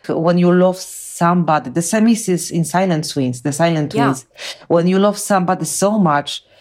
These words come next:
Speaker 1: you also feel like, uh, like s-, that you love him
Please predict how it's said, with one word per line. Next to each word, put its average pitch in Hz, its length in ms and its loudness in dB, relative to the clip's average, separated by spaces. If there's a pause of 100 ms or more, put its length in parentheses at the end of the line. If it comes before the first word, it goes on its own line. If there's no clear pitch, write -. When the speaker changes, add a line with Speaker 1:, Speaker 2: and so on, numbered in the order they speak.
(200)
Speaker 1:
you 165 220 4 (100)
also 190 540 2
feel 196 480 0
like, 165 500 -2
uh, 143 560 0 (880)
like 165 460 0
s-, - 180 -8 (240)
that 170 240 0
you 185 140 2
love 185 260 2
him 170 240 -2